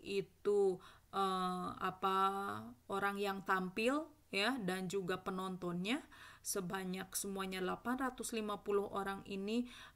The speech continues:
eh, agar supaya mengikuti, eh, pengecekan virus corona, ya. Hai. De, gekijou ni wa, eh, hyakuhachijuroku nin no kyaku ga hairu koto ga dekimasu.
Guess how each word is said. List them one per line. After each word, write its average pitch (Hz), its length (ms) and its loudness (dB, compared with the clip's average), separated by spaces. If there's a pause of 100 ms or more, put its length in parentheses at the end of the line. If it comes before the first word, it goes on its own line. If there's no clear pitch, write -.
eh, 190 240 -2
agar 190 320 -2
supaya 196 560 0
mengikuti, 196 960 0 (320)
eh, 185 480 0
pengecekan 202 960 -2
virus 175 880 0
corona, 185 800 -4
ya. 240 400 -2 (440)
Hai. 202 400 -4 (480)
De, 330 240 0
gekijou 254 720 2
ni 277 160 0
wa, 339 240 4 (400)
eh, 233 80 4
hyakuhachijuroku 214 1300 2
nin 311 240 0
no 277 160 0
kyaku 285 400 0
ga 226 160 0
hairu 233 480 -2
koto 285 320 -4
ga 269 160 0
dekimasu. - 800 -10